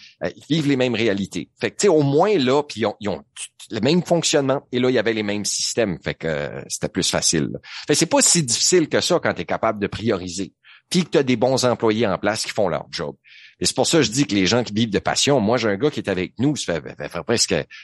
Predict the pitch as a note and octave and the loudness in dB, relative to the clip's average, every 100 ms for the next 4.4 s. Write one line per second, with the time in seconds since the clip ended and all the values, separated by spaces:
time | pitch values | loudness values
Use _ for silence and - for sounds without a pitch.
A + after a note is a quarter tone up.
0 | _ - - C#3+ D#3 C#3+ A#2 D3 G#3 A#2 | _ -8 -2 2 4 4 4 2 2 0
1 | A2 G2+ - C3+ A2+ - F#2+ A#2 D#3 - | 0 0 2 0 0 -2 0 0 0 -2
2 | G2 F2 - A2+ A#2+ G#2 F#2+ B2 D3 - | -4 -4 -4 -2 0 2 2 0 0 -8
3 | - - F2+ A#2+ A#2 E2+ D3 C#3 A#2 F2 | -16 -8 -4 0 0 0 -2 -2 -2 -2
4 | B2+ C#3+ F#2 | 0 0 0